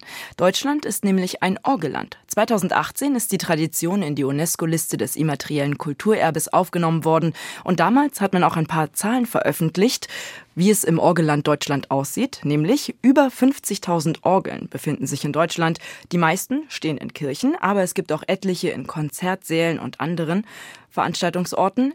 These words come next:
Interessant auch, vierhundert Handwerksbetriebe zählte man damals, zweitausendsiebzehn noch in Deutschland,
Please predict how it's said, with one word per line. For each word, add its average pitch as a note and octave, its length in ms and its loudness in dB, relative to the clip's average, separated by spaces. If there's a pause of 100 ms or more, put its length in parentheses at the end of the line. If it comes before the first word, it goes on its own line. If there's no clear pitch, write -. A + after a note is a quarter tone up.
Interessant F3+ 600 -2
auch, G#3 320 2
vierhundert B3+ 720 4
Handwerksbetriebe F#3+ 920 -2
zählte F#3 260 0
man E3 160 2
damals, E3 680 2
zweitausendsiebzehn D3 760 -2
noch F3 160 0
in E3+ 80 2
Deutschland, F3 520 4